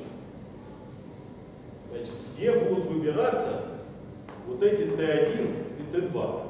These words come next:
Остатки, которые могут получиться при делении на p. В принципе, могут получиться любые числа. От нуля до p минус одного. Но мы знаем, что точно не получаются числа одинаковые.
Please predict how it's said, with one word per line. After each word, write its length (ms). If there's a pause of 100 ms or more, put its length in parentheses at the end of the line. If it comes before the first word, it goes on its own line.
(840)
Остатки, 680
которые 320
могут 300
получиться 500
при 80
делении 420
на 140
p. 160 (840)
В 40
принципе, 500
могут 360
получиться 500
любые 460
числа. 400 (800)
От 180
нуля 260
до 200
p 180
минус 220
одного. 500 (1200)
Но 100
мы 180
знаем, 360
что 300
точно 320
не 160
получаются 720
числа 380
одинаковые. 640